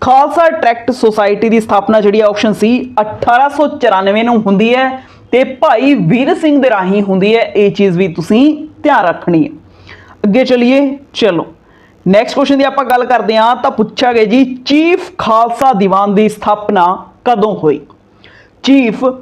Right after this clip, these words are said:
ਖਾਲਸਾ ਦੀਵਾਨ ਦੀ ਸਥਾਪਨਾ ਕਦੋਂ ਹੋਈ ਬਈ? ਦੱਸੋ ਸਾਰੇ ਜਵਾਨ ਫਟਾਫਟ ਸਹੀ ਜਵਾਬ ਕੀ ਹੋਏਗਾ? ਚੀਫ ਖਾਲਸਾ ਦੀਵਾਨ ਦੀ ਸਥਾਪਨਾ ਕਦੋਂ ਹੋਈ? ਤਾਂ ਸਹੀ ਜਵਾਬ ਕੀ ਹੋਏਗਾ ਜੀ? ਸਹੀ ਜਵਾਬ ਹੋਏਗਾ ਜੀ ਆਪਸ਼ਨ D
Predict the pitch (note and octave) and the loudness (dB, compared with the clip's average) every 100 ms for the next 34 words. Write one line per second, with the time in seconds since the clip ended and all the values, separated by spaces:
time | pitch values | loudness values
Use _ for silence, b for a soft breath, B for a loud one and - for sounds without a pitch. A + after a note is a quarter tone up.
0 | - _ - - A#3 C4 D4+ D4 E4+ C4 | -18 _ -6 -2 0 0 -2 0 0 2
1 | G#3 G3+ G#3 A3 A#3 A3+ - G#3 G3 G#3+ | 0 2 0 0 -2 -4 -4 -4 -2 0
2 | G#3+ A3 G#3+ F#3+ G3+ G#3 G#3 G#3+ A3 A3 | 0 0 -2 0 0 2 2 2 0 -2
3 | - - _ _ _ _ _ _ _ _ | -12 -20 _ _ _ _ _ _ _ _
4 | _ _ _ _ _ _ - E3+ A#3 D#4+ | _ _ _ _ _ _ -8 -4 0 0
5 | D#4 C4+ C4+ C4 B3+ G#3+ G#3 G#3+ A#3 A3+ | 0 0 2 2 0 0 0 2 0 0
6 | G3 G3+ G#3 G3+ G3+ G3 F#3+ G3+ A#3+ B3+ | 2 2 0 0 0 2 2 2 2 -2
7 | - A#3+ C#4 C#4 G#3 G3 G3+ A3 G3+ F#3+ | -2 0 0 -2 -2 0 0 0 2 2
8 | F#3+ G3+ G3+ G3+ F#3 G3 F3+ A3 A#3+ - | 0 -2 -2 -4 -2 -2 0 0 -4 -4
9 | - A3 A#3+ G#3 G3+ - - _ _ _ | -2 0 0 0 -2 -4 -16 _ _ _
10 | B B B B - A3 G3 - A3 B3 | B B B B -4 -2 -2 0 0 2
11 | B3+ A#3 A#3 A#3+ A3+ G3+ G3+ F#3+ A#3 B3+ | 2 0 2 2 2 2 2 2 0 -2
12 | - A#3 C#4 C#4 B3+ A#3 G#3+ G#3+ G#3 G3+ | -2 -2 0 2 2 2 0 0 2 0
13 | - G3+ F#3+ - G3+ D#3 | 0 0 0 0 0 2